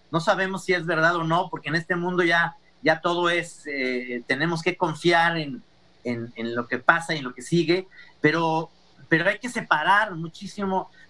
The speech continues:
a la persona, a la, a, a la persona con su vida privada, al, al personaje, al creador, ¿no? Este, es decir, eh,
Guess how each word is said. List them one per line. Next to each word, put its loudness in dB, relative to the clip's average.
a 2
la -2
persona, 0
a -2
la, 0
a, -2
a -4
la -2
persona 0
con -4
su 0
vida 2
privada, 2
al, -2
al -2
personaje, -2
al -2
creador, 0
¿no? -2
Este, -4
es -2
decir, 2
eh, 2